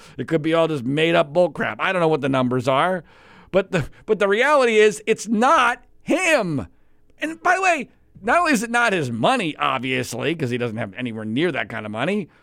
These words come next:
but it wasn't even technically him. He just signed a bill someone else, uh, in Congress,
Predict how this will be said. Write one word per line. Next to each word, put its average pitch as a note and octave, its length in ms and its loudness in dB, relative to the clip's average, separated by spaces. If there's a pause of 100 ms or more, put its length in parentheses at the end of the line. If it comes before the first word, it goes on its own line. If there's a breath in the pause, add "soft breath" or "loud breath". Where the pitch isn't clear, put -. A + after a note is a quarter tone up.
(380 soft breath)
but B3+ 140 0
it B3+ 120 -6
wasn't D4+ 280 2
even C#4 220 -2
technically C#4+ 600 0
him. C#4+ 360 2
He C#4+ 120 0
just E4+ 240 0
signed C4+ 600 -2
a - 20 -6
bill B3+ 420 4
someone A#3 340 0
else, B3+ 280 0 (480)
uh, D3 360 2 (260 loud breath)
in G3+ 140 -2
Congress, C4+ 680 -2